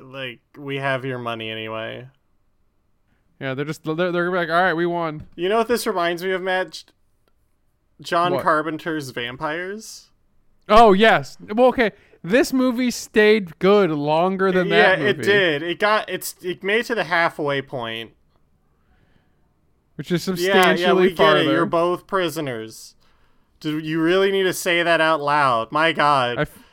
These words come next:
Speaker 2: I
Speaker 1: It
Speaker 2: feel like she
Speaker 1: appears
Speaker 2: just
Speaker 1: that we
Speaker 2: wants
Speaker 1: are
Speaker 2: to kiss
Speaker 1: trapped
Speaker 2: it.
Speaker 1: in this room.
Speaker 2: Oh, no. We cannot escape.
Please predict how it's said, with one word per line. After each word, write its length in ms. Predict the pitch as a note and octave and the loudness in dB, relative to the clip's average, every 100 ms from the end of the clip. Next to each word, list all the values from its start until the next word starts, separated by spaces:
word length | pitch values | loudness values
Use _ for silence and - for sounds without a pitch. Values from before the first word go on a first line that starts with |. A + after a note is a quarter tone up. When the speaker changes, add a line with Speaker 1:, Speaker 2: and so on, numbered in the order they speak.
| _ - | _ -4
Speaker 2:
I 40 | |
Speaker 1:
It 60 | F3+ | 0
Speaker 2:
feel 140 | F#3+ G3 | 2 2
like 80 | A3+ | 2
she 60 | |
Speaker 1:
appears 180 | C4 A3 | 4 2
Speaker 2:
just 80 | A3 | 2
Speaker 1:
that 100 | F#3 | 2
we 120 | F#3 | 4
Speaker 2:
wants 100 | F#3 | 4
Speaker 1:
are 40 | |
Speaker 2:
to 0 | |
kiss 80 | F3+ G3+ A3+ | 2 2 2
Speaker 1:
trapped 40 | D3+ | 2
Speaker 2:
it. 80 | D#3+ | 0
Speaker 1:
in 120 | D#3 | 0
this 240 | E3+ D3 | -2 -2
room. 640 | E3 A3 D#3 A#2 A2+ C#3 E3 _ _ _ _ _ _ _ _ - | -2 0 -2 -4 -10 -16 -20 _ _ _ _ _ _ _ _ -2
Speaker 2:
Oh, 240 | E3+ G#3 E3 | 2 2 2
no. 560 | E3+ G3+ A#3 D#3+ C#3 | 0 2 4 2 0
We 140 | D3 F#3+ | -4 -4
cannot 440 | C4 G#3 F3 E3 | -4 0 0 0
escape. 720 | D#3+ - G3+ A3 F3 G#2+ | -2 -4 -2 0 -2 -6